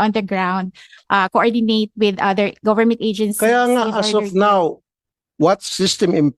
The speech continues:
Speaker 2: place do you have to ensure na lahat ng masasakyan na kinakarga sa bawat roro,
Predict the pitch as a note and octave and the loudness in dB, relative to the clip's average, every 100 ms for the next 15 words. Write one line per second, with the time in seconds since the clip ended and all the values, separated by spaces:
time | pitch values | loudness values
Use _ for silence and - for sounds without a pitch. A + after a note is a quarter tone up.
0 | - B2+ F#3+ E3+ - - C3+ B2+ A2 F3 | -4 -2 0 0 -4 -6 -2 -2 -2 -2
1 | F3+ D#3 A2+ G#2 _ _ - C#3 C3 C3 | 0 0 -4 -10 _ _ -6 -2 2 0
2 | - G#3 G3+ D3+ C3 A#2+ F#3+ - D3 C#3 | 0 0 0 0 -4 -4 -6 -4 -4 -2
3 | C3 C#3 G3 F#3+ D3+ - D3+ F3 D#3+ C#3 | -4 -4 0 0 -2 -2 -2 -2 -2 -4
4 | B2+ G3+ E3 _ _ - G#2+ D3+ E3+ F3 | -2 -2 -2 _ _ -12 -6 -2 0 0
5 | - E3+ G#3+ F#3 F3+ C3+ C3+ | -2 0 0 0 -2 -2 -6